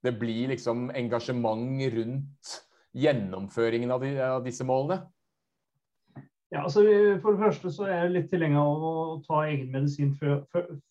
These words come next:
Speaker 2: først selv, for å så kunne, eh, stå med troverdighet ut i organisasjonen og si at,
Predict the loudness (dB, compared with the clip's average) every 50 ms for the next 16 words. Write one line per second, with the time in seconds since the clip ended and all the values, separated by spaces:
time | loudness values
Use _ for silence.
0 | _ -2 -2 -2 -4 -8 -16 _ _ -20 -16 -6 -2 0 0 0 0 -4 -8 -10
1 | _ _ _ -12 -8 -6 -4 -4 -4 -4 -4 -4 -6 -6 -6 -4 -4 -4 -2 -4
2 | -4 -4 -4 -4 -4 -4 -4 -4 -4 -4 -4 -4 -4 -4 -4 -4 -6 -6 -6 -4
3 | -4 -2 -2 -2 -4 -4 -2 0 0 0 0 0 -2 -2 -2 -4 -4 -4 -4 -4
4 | -4 -2 -2 -2 -4 -4 -4 -2 -2 -2 -2 -4 -6 -4 -4 -4 -4 -4